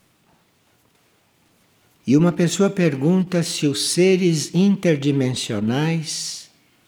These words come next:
interagem conosco, por que meios?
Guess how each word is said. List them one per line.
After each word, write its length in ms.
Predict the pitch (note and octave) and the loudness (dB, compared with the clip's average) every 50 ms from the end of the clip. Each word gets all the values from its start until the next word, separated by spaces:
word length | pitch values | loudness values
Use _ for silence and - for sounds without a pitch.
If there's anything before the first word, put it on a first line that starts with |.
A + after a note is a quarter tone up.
| _ _ _ _ | _ _ _ _
interagem 1040 | C3 C#3+ D3+ D3 D3 - D#3 C#3 A#2+ A#2 A2 G#2+ G#2 F#2+ F2+ F2 G2 F#2 F2+ F#2 F#2 - _ _ _ _ | -4 -2 -2 -2 0 0 2 2 2 0 0 -2 -4 -4 -6 -6 -6 -8 -8 -10 -12 -16 _ _ _ _
conosco, 840 | - A#2 A2+ G#2+ G#2+ A2+ B2 A#2+ G#2+ F#2+ - - - - - D#2 - _ _ _ _ _ _ | -6 -4 -2 0 0 0 0 0 0 -2 -4 -10 -12 -14 -16 -16 -16 _ _ _ _ _ _
por 180 | _ - C#3 C#3 | _ -6 -6 -6
que 160 | - - F#3 | -4 -2 0
meios? 760 | E3+ D3 A2 G2 F2+ D#2+ D2+ D2+ D2+ D2 - - - - - | 0 0 0 0 -2 -4 -4 -6 -10 -10 -12 -12 -10 -12 -12